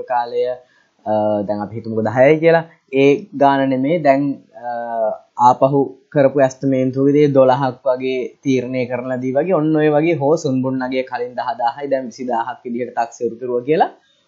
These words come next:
ඔය විදිහට ගැළපිල්ල පොඩ්ඩක් වෙනස් කරලා ඔයාලට දෙනවා. එහෙම ආවොත් ගැන-, ගැළපිල්ලට අදාළව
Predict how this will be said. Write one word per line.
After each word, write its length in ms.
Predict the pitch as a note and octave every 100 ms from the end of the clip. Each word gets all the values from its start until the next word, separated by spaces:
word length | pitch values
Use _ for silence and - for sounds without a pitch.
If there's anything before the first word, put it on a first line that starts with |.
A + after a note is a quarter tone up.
| -
ඔය 100 | B2+
විදිහට 280 | E3 G3+ G#3
ගැළපිල්ල 400 | E3+ E3 F3 G3
පොඩ්ඩක් 320 | F3+ F3 A3+ D#3+
වෙනස් 280 | D#3 F3 -
කරලා 280 | F3+ E3+
ඔයාලට 240 | E3 E3 G3+
දෙනවා. 260 | C3 G2+ -
එහෙම 260 | C3+ D#3+ F#3
ආවොත් 380 | D#3 E3 A3 F3
ගැන-, 280 | D3+ C#3+ C#3
ගැළපිල්ලට 680 | C#3 B2+ D3+ F#3+ F3+ F3 E3
අදාළව 460 | C#3 B2 A2 G#2